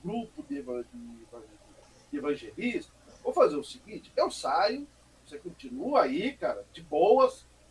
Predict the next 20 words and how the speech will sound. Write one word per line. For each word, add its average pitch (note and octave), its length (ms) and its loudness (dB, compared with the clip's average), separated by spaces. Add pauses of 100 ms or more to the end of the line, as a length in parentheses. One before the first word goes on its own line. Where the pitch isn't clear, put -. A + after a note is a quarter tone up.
(140)
tá? G#3+ 360 0 (300)
E B2+ 120 -4
eu G#3 200 0 (100)
caio A3+ 340 0
fora." - 440 4
Eu B2+ 80 -18
falei E3 260 0
pra F3 320 4
namorada, D3 360 2
"Ó, - 40 4
se - 60 -12
você F3+ 100 -8
quiser - 240 -10
continuar, - 360 -14
você - 80 -20
continua, A#3 720 -4 (180)
você D3+ 80 -10
já D#3+ 160 -2
tava D3+ 320 -2
mesmo, A3 640 -2